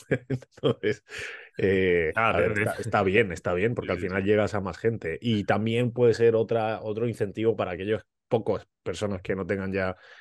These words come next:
Speaker 1: eh, Prime, pues, eh, pues se hagan la suscripción, ¿no? Que es a esta gente lo que le interesa. Eh,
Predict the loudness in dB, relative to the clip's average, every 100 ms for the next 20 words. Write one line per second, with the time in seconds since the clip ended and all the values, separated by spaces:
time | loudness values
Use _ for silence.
0 | -20 _ -6 -4 -2 0 0 -2 -2 -4
1 | -4 -16 -6 -4 -2 -2 -6 -8 -12 _
2 | _ _ _ -6 -4 -2 -2 -2 -6 -10
3 | -8 -4 -4 -6 -16 _ _ _ _ _
4 | -14 -10 -10 -12 -12 -8 -6 -6 -10 -12
5 | -14 -16 _ -20 -20 -20 -20 _ _ _
6 | _ 2 6 8 10 10 10